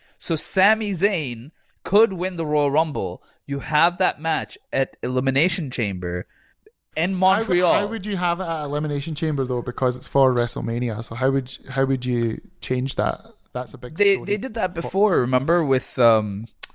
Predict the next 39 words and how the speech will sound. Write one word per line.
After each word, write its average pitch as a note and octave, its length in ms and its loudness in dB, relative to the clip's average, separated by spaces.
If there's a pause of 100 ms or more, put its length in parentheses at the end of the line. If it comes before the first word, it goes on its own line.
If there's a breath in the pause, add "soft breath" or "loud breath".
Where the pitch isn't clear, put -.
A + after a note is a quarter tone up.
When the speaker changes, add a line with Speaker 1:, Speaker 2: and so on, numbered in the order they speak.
(1000 soft breath)
Speaker 1:
oh, D3 200 4 (420 loud breath)
who D#3+ 160 0
was B2 200 2
it? - 520 -6 (140)
Uh, A#2+ 580 8 (920)
was C3+ 140 0
it D3+ 120 2
Roman? D#3+ 800 0 (920 soft breath)
Ah, D3 220 2
I A#2+ 60 -6
can't - 200 -2
remember C#3 280 -4
who C3 140 -4
it A2 60 -8
was. - 580 -4 (640)
There C#3 100 0
was D#3+ 100 -2
someone. D3 440 0
Uh, F#2+ 520 0
forgive C3+ 280 0
Speaker 2:
I - 20 0
don't, C#3 100 -2
Speaker 1:
my, A#2 140 4
Speaker 2:
I B2 80 4
Speaker 1:
my A2+ 100 -2
Speaker 2:
don't, F#3+ 100 4
Speaker 1:
memory. A2+ 220 0
Speaker 2:
I E3+ 40 2
don't F#3+ 300 -4
think F3 200 -6
so. C#3+ 180 0
Speaker 1:
But, D3+ 140 -6
but D#3 60 0
Speaker 2:
I, - 20 -2
Speaker 1:
they've D#3+ 200 -2
Speaker 2:
I, - 20 -10
Speaker 1:
done F#3 180 2
that E3+ 180 2
before. A2+ 420 -10